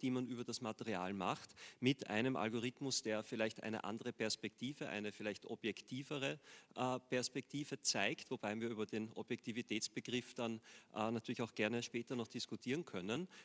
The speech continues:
Das ist ein spannendes Thema im Bereich des Machine Learnings. Ähm, und natürlich die interaktive Exploration. Der Manuel hat so ein Beispiel vorher schon gezeigt, wo es um Visualisierung geht, wo man mit dem Film interagieren kann,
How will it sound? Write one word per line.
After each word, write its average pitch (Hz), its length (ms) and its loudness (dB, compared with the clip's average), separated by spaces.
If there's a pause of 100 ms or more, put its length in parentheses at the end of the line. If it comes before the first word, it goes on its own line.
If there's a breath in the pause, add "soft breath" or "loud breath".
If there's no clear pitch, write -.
(120 loud breath)
Das 123 140 0
ist 120 120 0
ein 117 80 2
spannendes 113 520 0
Thema 127 420 2 (220)
im 117 160 0
Bereich 110 280 4
des 120 140 0
Machine 110 380 2
Learnings. 101 500 4 (580 loud breath)
Ähm, 127 260 8
und 175 240 10
natürlich 175 460 8
die 165 120 6
interaktive 165 580 6
Exploration. 147 1080 6 (180 loud breath)
Der 139 80 4
Manuel 147 380 6
hat 160 160 2
so 165 80 2
ein 156 80 4
Beispiel 151 400 2
vorher 151 320 2
schon 156 160 0
gezeigt, 139 640 0
wo 143 140 4
es 139 100 2
um 139 100 0
Visualisierung 147 880 4
geht, 156 320 4
wo 143 80 8
man 135 160 8
mit 135 180 2
dem 127 200 4 (240 loud breath)
Film 151 320 4
interagieren 156 760 0
kann, 147 380 2